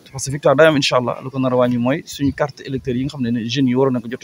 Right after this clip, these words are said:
jotuñu ko. Ma koy ñaawlu nag. Xaw ma fan la situé woo, mais lu, lu may ñaawlu la. Ndax nit ñi mënuñu leen dajale, sonn ci ñoom, dajale leen, sensibiliser leen, dem bind leen, ñu war a jël seen carte électeur, ñu bloqué ko. Xaw ma fan la blocage bi nekk, mais lu, lu ñuy ñaawlu la.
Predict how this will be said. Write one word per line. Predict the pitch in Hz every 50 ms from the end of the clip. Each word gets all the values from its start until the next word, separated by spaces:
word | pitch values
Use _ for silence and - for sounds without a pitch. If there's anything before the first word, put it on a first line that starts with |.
| 123 117
jotuñu | 123 - 117 107
ko. | - - -
Ma | 117 151
koy | 185 196 185
ñaawlu | 180 165 151 135 117
nag. | 104 - - - - - - - - - - - - -
Xaw | - 175 165
ma | 143
fan | - - 185 185 175
la | 165 165 170 160 - - -
situé | - - 196 170 - 156 139
woo, | 127 110 - - _ _ _ _ - - - - - - -
mais | 131 151 151
lu, | 147 151 143 143 135 - - -
lu | 139 147
may | 160 147 143
ñaawlu | 143 147 156 156 151 147 131 117
la. | 90 76 - - _ _ - - - - - - - - - - - -
Ndax | - 143 139
nit | 160 190 190
ñi | 160 151 170 -
mënuñu | 160 160 165 185 190 190 185
leen | 180 180 170 165
dajale, | 165 160 147 143 127 123 -
sonn | - - - - - - 190 175 170 165 160 160 160 143
ci | - 160 147
ñoom, | 147 147 170 185 - - -
dajale | 151 160 156 156 151 147
leen, | 139 147 147 147 - - - - - - - - _
sensibiliser | - - - 170 160 165 - 160 151 151 139 151
leen, | 143 139
dem | 139 160 156 139
bind | 127 170 220 202
leen, | 190 147 147 151 196 208 156
ñu | 139 143
war | 156 156
a | 147
jël | 147 139
seen | - 143 131
carte | - 151 - -
électeur, | 127 143 131 - 147 135
ñu | 123 127
bloqué | 120 139 143 127 - 123
ko. | - - - _ - - - - - _ -
Xaw | 180 170
ma | 156
fan | 139 - 190 196
la | 202
blocage | 175 190 180 - 170 147 123 127
bi | 127
nekk, | 131 139 - - -
mais | 127 131
lu, | 139 143 135
lu | 131 135 131 135 139 147 151
ñuy | 143 127
ñaawlu | 120 131 151 151 151 139 120 113
la. | 107